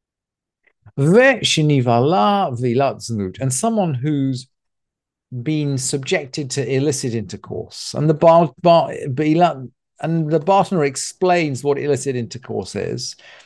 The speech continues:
He says, "Kagon chayave lavin or chayave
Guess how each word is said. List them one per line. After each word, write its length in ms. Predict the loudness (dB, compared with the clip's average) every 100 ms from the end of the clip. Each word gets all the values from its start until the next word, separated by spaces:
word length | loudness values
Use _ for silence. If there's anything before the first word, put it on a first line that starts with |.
| _
He 160 | -6 2
says, 300 | 4 4 2
"Kagon 600 | 0 4 6 6 4 0
chayave 480 | 0 2 2 2
lavin 460 | 2 0 0 -2 -2
or 80 | -4
chayave 920 | -2 -2 -2 -4 -2 -2 0 -4 -6